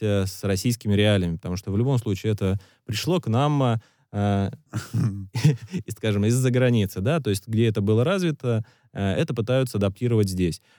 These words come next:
Действительно, это важно ещё с какой с целью, да, то есть почему это приходит? Потому что есть огромное количество, а, автосалонов, есть огромное количество производителей, а, автотранспорта, которые,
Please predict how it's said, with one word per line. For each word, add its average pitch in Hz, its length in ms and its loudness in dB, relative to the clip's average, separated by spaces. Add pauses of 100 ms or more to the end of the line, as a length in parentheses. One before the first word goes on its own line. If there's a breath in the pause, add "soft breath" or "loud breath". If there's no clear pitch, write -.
(120)
Действительно, 135 640 0
это 123 580 2
важно 123 760 2 (680)
ещё - 140 -2
с 104 40 -4
какой 113 280 0
с - 80 -6 (160)
целью, 90 300 -2
да, 110 180 0
то 117 80 -4
есть 95 100 -4
почему 123 300 -2
это 92 100 0
приходит? 95 360 -6
Потому 113 180 -2
что 127 260 -4 (240 soft breath)
есть 143 240 0
огромное 131 320 2
количество, 107 880 0
а, 95 420 0
автосалонов, 98 640 0
есть 117 220 0
огромное 117 320 2
количество 110 420 0
производителей, 107 1000 2 (260 soft breath)
а, 95 300 0
автотранспорта, 104 880 -2
которые, 110 580 2